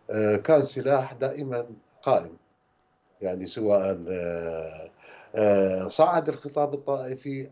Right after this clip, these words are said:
أو، آه، انخفض مستوى الخطاب الطائفي، التهديد بالحرب الأهلية، آه، قائم بالنسبة، آه، لزعماء، آه، الأحزاب الطائفية، بدليل أن ال-، أنهم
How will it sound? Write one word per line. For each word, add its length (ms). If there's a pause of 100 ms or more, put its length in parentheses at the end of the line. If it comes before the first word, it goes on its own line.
أو، 260 (180)
آه، 240
انخفض 640
مستوى 340
الخطاب 380
الطائفي، 680
التهديد 560
بالحرب 400
الأهلية، 600 (480)
آه، 240
قائم 460
بالنسبة، 640 (460)
آه، 520
لزعماء، 1300
آه، 1000
الأحزاب 680 (180)
الطائفية، 1160 (1000)
بدليل 720
أن 260
ال-، 260
أنهم 500